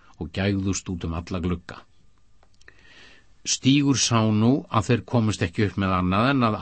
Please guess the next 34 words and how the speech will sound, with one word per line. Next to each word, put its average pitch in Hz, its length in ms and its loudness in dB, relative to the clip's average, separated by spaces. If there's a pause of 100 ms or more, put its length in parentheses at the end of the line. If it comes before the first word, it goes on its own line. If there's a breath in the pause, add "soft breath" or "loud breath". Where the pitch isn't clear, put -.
arka - 400 -4 (120)
hátíðlega 92 760 -4
eftir 92 260 -6
aðalveginum 90 800 0
út 90 160 -6
úr 92 100 -6
þorpinu. 90 380 -4 (1040 loud breath)
Við 107 200 0
þessar 98 320 2
aðstæður 123 600 0
var 98 160 0
ekki 90 160 -4
þorandi 107 560 0
fyrir 120 220 2
þá 117 80 4
að 98 220 0
láta 92 200 -4
sjást - 440 -2
að 87 120 -4
þeir 87 140 -4
sveigðu 101 460 -2
af 101 240 -4
leið 120 320 0
út 87 120 -10
í 92 80 -6
móa. 104 380 -2 (640 soft breath)
Slíkt - 480 -4
ylli 98 260 -4
bara 95 300 0
öngþveiti. 107 580 -4 (840 loud breath)
Allur 95 320 -4
mannsöfnuðurinn 113 920 2 (240 loud breath)
myndi 98 260 -2
þá 92 80 -2